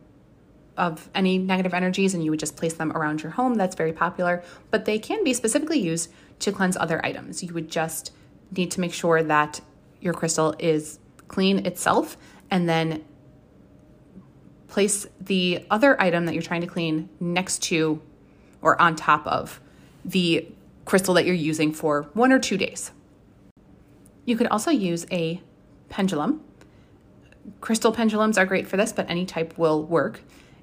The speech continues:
And you just hold your pendulum above the item you're trying to cleanse, and the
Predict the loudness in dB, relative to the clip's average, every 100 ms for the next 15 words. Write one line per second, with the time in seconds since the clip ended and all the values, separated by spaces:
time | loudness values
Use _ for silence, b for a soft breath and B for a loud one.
0 | -8 -2 0 0 -2 -4 -2 -2 -4 0
1 | 0 2 0 2 -2 0 0 0 -2 0
2 | 0 0 -4 -2 0 0 -2 -2 -2 -4
3 | -4 -6 -8 -10 b b b b -12 -4
4 | -2 -2 -4 -4 -2 -4